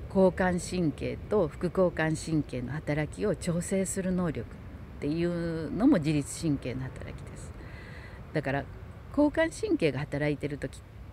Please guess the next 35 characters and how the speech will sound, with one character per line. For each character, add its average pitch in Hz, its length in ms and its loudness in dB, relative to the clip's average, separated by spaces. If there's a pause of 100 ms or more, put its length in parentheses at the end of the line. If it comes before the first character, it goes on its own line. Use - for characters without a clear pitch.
て 139 280 0
す - 240 -2
ご 285 80 8
く - 160 -2
活 180 240 -2
発 156 500 -2 (560)
に 233 220 6
は 147 120 -4
た-、 - 120 -10 (560)
体 160 360 4 (200)
が 147 260 4
動 175 280 6
く 233 180 2
ん 170 160 2
だ 147 100 0
け 175 160 0
れ 165 80 2
ど 165 120 -4
も、 214 260 0 (340)
心 403 280 6
も 180 120 10
興 170 220 8
奮 156 260 4
し - 80 -8
ち - 80 -4
ゃ 151 60 0
っ - 40 -2 (240)
て、 202 200 4 (100)
敵 202 240 2
も 320 160 8
い 302 80 12
な 302 160 12
い 240 100 6
の 139 120 2
に 143 320 0